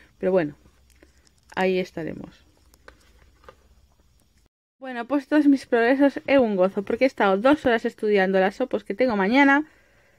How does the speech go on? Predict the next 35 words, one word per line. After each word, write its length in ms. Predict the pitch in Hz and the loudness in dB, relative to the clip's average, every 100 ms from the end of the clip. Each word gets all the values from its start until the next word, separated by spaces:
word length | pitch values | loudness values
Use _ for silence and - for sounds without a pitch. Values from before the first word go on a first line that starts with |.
| _ - | _ -10
Es 140 | - | -2
que 80 | 269 | 2
han 100 | 262 | 2
pasado 600 | 262 - 240 208 185 - _ - - | 0 0 2 2 2 -2 _ -20 -8
pocas, 460 | 240 - 240 - _ | -6 -2 -4 -4 _
pocas 280 | 254 277 - | -4 -4 -2
horas 200 | 214 185 | -2 0
desde 280 | 196 190 208 | -2 -4 -2
que 60 | |
os 100 | 202 | -4
grabé 240 | 196 196 214 | -2 0 2
el 60 | |
otro 240 | 240 233 214 | 0 -2 -6
clip. 300 | 226 294 - _ _ _ _ - | -4 -4 -6 _ _ _ _ -2
Y 60 | |
a 40 | 262 | 2
la 40 | |
mierda, 400 | 381 440 339 392 _ _ | 4 4 2 0 _ _
se 140 | - | 0
han 80 | 311 | 4
muerto. 400 | 294 269 311 415 _ _ _ _ _ _ _ _ _ | 6 4 -2 -6 _ _ _ _ _ _ _ _ _
Y 120 | 233 | -2
yo, 340 | 240 233 226 220 | 2 6 4 4
pero 220 | 226 233 | 4 2
tío, 260 | 233 294 233 | 4 4 4
en 160 | 247 | 4
serio, 460 | 269 - 320 262 226 | 2 2 4 4 4
que 120 | 240 | 2
es 120 | 269 | 0
que 240 | - 285 - | 0 0 2
era 140 | 311 | 4
imposible, 680 | 339 311 247 254 277 285 240 | 4 4 2 2 2 2 2
estaban 360 | 254 - 302 302 | 0 2 6 8
bien 160 | 302 | 8
cuidados. 580 | 277 233 240 240 220 - | 6 2 2 2 -2 -8